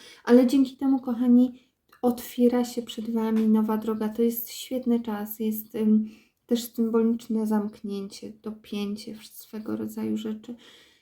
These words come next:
E, i z, e, przesileniem, z dwudziestym trzecim, po przesileniu możecie zamknąć stary etap,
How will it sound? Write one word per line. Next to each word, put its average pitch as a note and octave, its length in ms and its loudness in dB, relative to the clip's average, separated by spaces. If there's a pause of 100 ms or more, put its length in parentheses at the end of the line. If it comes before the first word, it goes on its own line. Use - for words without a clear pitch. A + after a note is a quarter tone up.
(140)
E, A3 280 6
i A3 420 -2
z, - 160 -6
e, G#3+ 560 0
przesileniem, G#3+ 1000 -4
z G#3+ 160 -6
dwudziestym G#3 520 -6
trzecim, G#3+ 540 -10
po G#3+ 120 -10
przesileniu G#3+ 800 -4
możecie G#3+ 680 -4 (400)
zamknąć A#3+ 640 0
stary B3+ 380 -6
etap, B3+ 480 -8